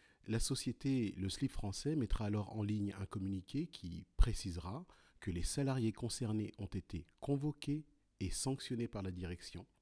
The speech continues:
et que toute manifestation raciste ou à caractère discriminatoire n'est pas acceptable pour l'entreprise. Alors pourquoi parler de cet inti-, de cet incident, pardon, me direz-vous ? Eh bien parce que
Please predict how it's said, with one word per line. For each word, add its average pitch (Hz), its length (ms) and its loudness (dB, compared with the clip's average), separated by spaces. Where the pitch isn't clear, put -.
et 107 80 -2
que - 120 -2
toute - 300 6
manifestation 131 720 0
raciste - 720 -4
ou 101 80 -2
à 92 60 -2
caractère 82 480 -6
discriminatoire 87 960 -4
n'est 92 120 -2
pas 90 240 -2
acceptable 80 680 -6
pour 85 120 6
l'entreprise. - 720 -10
Alors 147 280 8
pourquoi - 400 12
parler 139 240 8
de 113 80 2
cet 101 260 0
inti-, 117 360 -2
de 104 120 -4
cet - 240 -6
incident, 123 380 -4
pardon, 110 320 -6
me 107 120 0
direz-vous ? 92 420 -2
Eh 127 60 4
bien 160 140 6
parce - 240 0
que 143 340 4